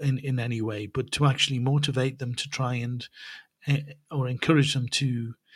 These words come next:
to, to work at a higher level. When it comes to language teaching, for example, let's take speaking.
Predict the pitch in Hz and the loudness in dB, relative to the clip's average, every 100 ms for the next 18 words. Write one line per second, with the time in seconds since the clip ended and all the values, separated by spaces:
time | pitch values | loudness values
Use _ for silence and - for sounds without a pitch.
0 | - - - - _ - 135 123 117 117 | -20 -18 -18 -20 _ 2 4 4 0 -2
1 | 113 110 117 - _ _ _ - 160 165 | -4 -6 -8 -14 _ _ _ 2 6 6
2 | 160 143 147 131 123 117 104 104 _ _ | 6 6 6 6 6 2 -2 -12 _ _
3 | _ 196 226 220 196 143 - 175 170 160 | _ 0 2 4 4 4 4 4 4 2
4 | 190 190 143 151 143 139 120 139 - 120 | 2 2 4 2 4 2 2 -2 -2 -4
5 | - 143 143 143 139 - 123 - 98 | 0 0 2 0 0 -2 -4 -4 -6